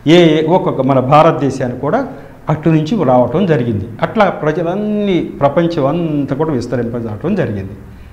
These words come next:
మరి ఈ రకంగా అప్పటి నుంచి ఇప్పటి వరకు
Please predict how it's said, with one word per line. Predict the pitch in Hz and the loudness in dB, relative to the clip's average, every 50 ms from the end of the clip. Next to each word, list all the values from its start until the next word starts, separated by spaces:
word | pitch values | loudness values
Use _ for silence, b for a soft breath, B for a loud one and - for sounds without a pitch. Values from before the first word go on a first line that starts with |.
| b b b b b b b b - - - - - 202 | b b b b b b b b -20 -20 -18 -6 0 2
మరి | 226 226 208 - 151 | 4 4 4 2 2
ఈ | 165 214 240 | 4 4 6
రకంగా | 226 214 208 214 254 254 247 254 233 185 175 180 180 175 - - - - - - - - | 6 4 4 2 2 4 4 4 4 4 2 0 -4 -6 -10 -14 -18 -20 -20 -16 -6 -2
అప్పటి | 226 - - - - 214 185 180 | -2 -2 -2 0 -2 0 0 0
నుంచి | 180 196 220 - 240 - - - | 0 0 -2 -2 -2 -4 -4 0
ఇప్పటి | 175 208 - - 233 202 | -2 0 0 2 2 2
వరకు | 190 180 185 196 190 196 170 147 147 | 4 4 4 2 2 0 0 0 -2